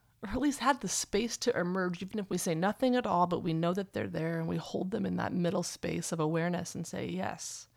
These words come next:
that has happened. Yes, that is true. Yes, that is real. Yes, that is going on."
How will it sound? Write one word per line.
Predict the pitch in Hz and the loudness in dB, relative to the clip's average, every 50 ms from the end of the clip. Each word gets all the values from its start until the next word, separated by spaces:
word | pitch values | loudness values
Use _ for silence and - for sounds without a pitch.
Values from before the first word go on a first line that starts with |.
| _ - - - - - - - - - - - | _ -20 -20 -20 -20 -20 -20 -20 -20 -20 -12 -6
that | 190 180 | -4 -2
has | 180 165 - | -2 -2 0
happened. | - 180 175 - - 175 165 | 0 0 0 0 -2 -2 0
Yes, | 165 175 175 170 - | 2 2 0 0 -2
that | - - 202 - | -4 -2 -2 -2
is | 156 - | -2 -4
true. | - - - 202 190 190 196 196 196 196 | -4 -2 2 2 4 4 4 4 2 2
Yes, | 185 185 185 185 - | 2 2 2 0 -2
that | - - 196 - | -4 -4 -2 0
is | - 180 165 170 | 0 0 2 2
real. | 185 202 208 202 196 190 190 202 | 4 4 4 4 2 2 0 0
Yes, | 196 190 185 180 - | 0 0 0 0 -2
that | - - - | -2 -4 -2
is | 202 185 175 | -2 -4 -4
going | 175 208 202 196 202 196 | -2 -2 0 0 0 2
on." | 180 175 180 175 185 190 185 180 | 2 2 2 0 0 -2 -2 -4